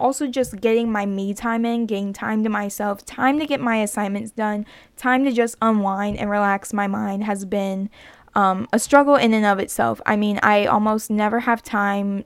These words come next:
to myself. I'm always talking to somebody. I am never, like, just sitting down with my thoughts and being completely okay with that. Like, I am constantly talking to somebody. So it's been,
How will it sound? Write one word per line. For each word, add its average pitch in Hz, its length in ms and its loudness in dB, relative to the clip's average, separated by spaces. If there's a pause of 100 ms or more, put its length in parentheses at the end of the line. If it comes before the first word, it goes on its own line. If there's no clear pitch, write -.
to - 120 -4
myself. 196 500 0
I'm 214 220 -2
always 220 480 6
talking 208 360 -4
to 202 40 -4
somebody. 214 360 -2
I 214 120 -2
am 202 180 -2 (300)
never, 220 1000 4 (520)
like, 214 420 2 (240)
just 208 640 -2 (220)
sitting 226 480 4
down 196 560 0
with 214 260 -2
my 202 240 0
thoughts 196 640 -4
and 196 640 -4 (500)
being 233 420 6
completely 214 760 -2
okay 190 280 -2
with 175 140 -4
that. - 160 -4
Like, 208 140 -2
I 208 100 2
am 208 200 -4
constantly 214 680 0
talking - 320 -8
to 208 60 -10
somebody. - 340 -12 (300)
So 247 680 0 (160)
it's 262 220 0
been, 349 500 -4